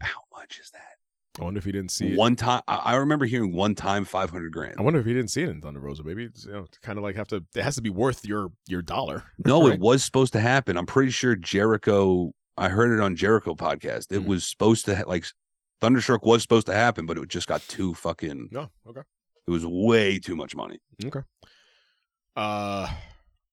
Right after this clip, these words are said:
Speaker 1: Which is crazy because he has to pay for Judas. <laughs>
Speaker 2: Right.
Speaker 1: Tony Khan has to pay
Speaker 2: Has to
Speaker 1: for
Speaker 2: pay
Speaker 1: the
Speaker 2: his
Speaker 1: license
Speaker 2: own,
Speaker 1: of Judas
Speaker 2: his own
Speaker 1: 'cause
Speaker 2: guy.
Speaker 1: Chris Jericho doesn't own it. <laughs>
Speaker 2: What?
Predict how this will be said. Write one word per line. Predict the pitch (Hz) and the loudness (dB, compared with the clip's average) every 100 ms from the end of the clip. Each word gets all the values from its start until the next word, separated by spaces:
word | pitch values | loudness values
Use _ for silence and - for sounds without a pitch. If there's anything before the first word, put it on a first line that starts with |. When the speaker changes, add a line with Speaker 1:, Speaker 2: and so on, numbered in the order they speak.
| _ _ | _ _
Speaker 1:
Which | - 104 | 0 0
is | 107 | 2
crazy | - 120 98 80 | 2 2 2 -2
because | 85 90 85 78 | -2 0 -2 -2
he | - 113 117 | -2 0 2
has | 120 113 | 2 0
to | - | -2
pay | - 101 | 0 0
for | 87 - 85 | 0 0 -2
Judas. | 82 87 85 - - - 143 | 0 0 0 -4 -8 -8 -4
<laughs> | 117 - _ _ _ _ _ _ - | -4 -8 _ _ _ _ _ _ -2
Speaker 2:
Right. | 156 110 _ | 0 0 _
Speaker 1:
Tony | 175 123 120 | 2 2 4
Khan | 123 123 | 2 4
has | 110 113 | 4 2
to | - | 0
pay | - 113 | -2 2
Speaker 2:
Has | 113 - | 2 2
to | |
Speaker 1:
for | 151 147 | 4 4
Speaker 2:
pay | |
Speaker 1:
the | 123 | 6
Speaker 2:
his | 117 | 4
Speaker 1:
license | 120 - 110 - | 4 4 0 0
Speaker 2:
own, | 120 | 2
Speaker 1:
of | 101 | 2
Judas | 107 117 98 175 | 4 4 4 2
Speaker 2:
his | 143 | 2
own | 135 143 | -2 0
Speaker 1:
'cause | 131 | 0
Speaker 2:
guy. | 135 | 0
Speaker 1:
Chris | 151 | -2
Jericho | - 160 156 180 | 2 6 6 6
doesn't | 170 165 - 120 | 4 4 0 0
own | 165 147 | 2 2
it. | 131 - - _ _ _ _ _ | -2 -6 -16 _ _ _ _ _
<laughs> | - - - - - - - - - - - - - _ _ - - - 196 185 - _ - | -6 -4 -4 -4 -6 -6 -6 -8 -8 -10 -10 -14 -14 _ _ -20 -20 -18 -18 -18 -20 _ 2
Speaker 2:
What? | 143 370 - | 6 6 4